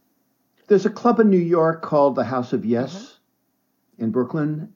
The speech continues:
Speaker 1: Uh, there's another place called Three Dollar Bill.
Speaker 2: Mm-hmm.
Speaker 1: I've been to both of those clubs, and I've actually shot at, at both of those clubs. I'm sh-, I'm basically setting up a,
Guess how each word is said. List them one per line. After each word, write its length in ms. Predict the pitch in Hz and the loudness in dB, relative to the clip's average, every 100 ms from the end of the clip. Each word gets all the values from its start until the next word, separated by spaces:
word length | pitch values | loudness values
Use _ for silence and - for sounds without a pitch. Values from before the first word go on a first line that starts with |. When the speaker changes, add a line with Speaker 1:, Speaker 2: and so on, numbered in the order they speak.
| _ | _
Speaker 1:
Uh, 180 | 110 113 | -4 -2
there's 180 | 110 131 | -2 0
another 220 | 123 117 | 0 -2
place 300 | - 117 - | -2 -4 -4
called 500 | - 117 113 95 - | -6 -2 -2 -4 -8
Three 180 | - 131 | -2 0
Dollar 280 | 120 113 107 | 0 0 -2
Bill. 300 | 104 110 139 | 0 -2 -2
Speaker 2:
Mm-hmm. 1040 | 165 233 _ _ _ _ _ _ _ - | -10 -20 _ _ _ _ _ _ _ -6
Speaker 1:
I've 200 | 113 117 | -2 0
been 180 | 131 127 | 2 2
to 100 | 123 | 2
both 240 | 113 117 117 | 2 0 0
of 100 | 113 | -2
those 200 | 113 110 | -2 -2
clubs, 320 | - 113 - | 0 0 0
and 100 | 117 | 0
I've 100 | 117 | 0
actually 280 | 123 - 117 | -2 0 -2
shot 520 | - 139 120 123 - | -2 2 2 0 -4
at, 240 | - 107 _ | -10 -10 _
at 160 | 107 - | -14 -8
both 180 | 107 110 | -6 -4
of 120 | 98 | -4
those 180 | 98 92 | -6 -6
clubs. 440 | - 95 85 _ _ _ _ _ _ - | -8 -8 -10 _ _ _ _ _ _ -4
I'm 160 | 117 | -2
sh-, 280 | 113 - 123 - | -2 -6 -16 -6
I'm 160 | 123 113 | 0 2
basically 420 | 127 123 - 131 | 4 2 0 -2
setting 340 | 117 131 117 113 | 0 0 2 0
up 140 | |
a, 60 | 110 | -2